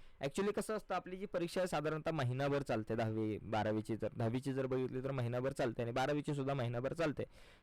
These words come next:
दहावीची परीक्षा एक मार्चला सुरू होऊन सव्वीस मार्चला संपली होती यावर्षी, म्हणजे सव्वीस, सत्तावीस दिवस तर असेच जातात. त्यामुळे जवळपास पहिल्या सत्रातला संपूर्ण महिना आणि दुसऱ्या सत्रातला संपूर्ण महिना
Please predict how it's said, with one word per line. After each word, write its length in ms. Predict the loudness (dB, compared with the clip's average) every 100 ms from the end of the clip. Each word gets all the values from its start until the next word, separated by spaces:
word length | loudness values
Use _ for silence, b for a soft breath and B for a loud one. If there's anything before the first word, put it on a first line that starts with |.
| -2
दहावीची 300 | 2 2 2
परीक्षा 280 | 0 0 0
एक 160 | 0
मार्चला 260 | 0 0 0
सुरू 260 | 2 2
होऊन 180 | 4 2
सव्वीस 340 | 2 2 2 0
मार्चला 280 | -2 -2
संपली 300 | -2 0 2
होती 180 | 0 2
यावर्षी, 320 | 0 0 -2
म्हणजे 200 | -4 -4
सव्वीस, 280 | -2 -2 -2
सत्तावीस 380 | -4 -2 -2 0
दिवस 180 | 2 0 0
तर 100 | -2
असेच 240 | 0 0
जातात. 280 | 0 0 -2 B B B B B -2
त्यामुळे 300 | 0 2 4
जवळपास 480 | 4 2 2 0 -2 b b b b b -2
पहिल्या 300 | 2 4 4
सत्रातला 480 | 2 0 0 0 0
संपूर्ण 420 | 0 0 0 0
महिना 400 | 2 2 2 -2 -4 -16 -20 -14 -4
आणि 180 | -2 0
दुसऱ्या 300 | 0 0 0
सत्रातला 440 | 0 -2 -2 0
संपूर्ण 380 | 0 0 0 0
महिना 320 | 2 2 0